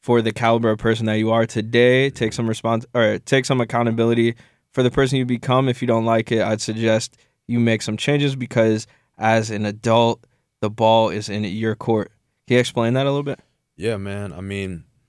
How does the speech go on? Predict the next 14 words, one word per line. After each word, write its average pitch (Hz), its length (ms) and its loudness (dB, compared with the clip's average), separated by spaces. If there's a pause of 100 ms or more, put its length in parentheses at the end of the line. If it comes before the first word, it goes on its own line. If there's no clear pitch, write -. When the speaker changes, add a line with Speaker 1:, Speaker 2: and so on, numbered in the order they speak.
(680)
Speaker 2:
you, 101 800 -6 (240)
the 107 100 -12
person 135 520 -2
that 101 200 -4
you 101 400 -4
are 90 480 -6 (760)
by 101 140 -4
the 92 80 -10
time 98 380 -8
that 87 100 -8
you're, 90 160 -6
like, 71 360 -8
ten, 104 360 -6
fifteen, 98 880 -8